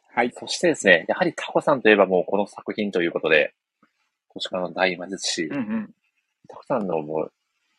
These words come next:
Speaker 2: まあ、好きな漫画は数あれど、その中でも本当にトップに
Speaker 1: そうですね。
Speaker 2: あると言っていいような。
Speaker 1: トップにいると言っていいと思います。はい。
Speaker 2: あー、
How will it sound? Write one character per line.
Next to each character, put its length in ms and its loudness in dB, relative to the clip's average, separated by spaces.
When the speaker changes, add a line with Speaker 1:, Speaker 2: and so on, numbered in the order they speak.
Speaker 2:
ま 100 -4
あ、 20 -10
好 100 -12
き 100 -8
な 120 4
漫 260 -2
画 120 2
は 60 2
数 240 -2
あ 60 2
れ 100 0
ど、 100 -4
そ 180 -20
の 100 -4
中 200 0
で 80 0
も 280 -4
本 120 -12
当 120 0
に 280 -2
ト 120 0
ッ 40 -10
プ 80 -8
に 240 -8
Speaker 1:
そ 280 2
う 40 -4
で 60 -4
す 20 0
ね。 60 10
Speaker 2:
あ 20 10
る 140 6
と 100 4
言 140 2
っ 80 -12
て 220 4
い 160 0
い 40 2
よ 160 4
う 40 0
な。 80 2
Speaker 1:
ト 0 -
ッ 0 -
プ 40 4
に 60 4
い 40 2
る 60 -4
と 300 -4
言 100 -10
っ 20 -20
て 320 -2
い 220 -4
い 60 -14
と 280 -4
思 200 -2
い 80 -2
ま 180 2
す。 180 -20
は 260 2
い。 60 -2
Speaker 2:
あ 880 -4
ー、 60 -2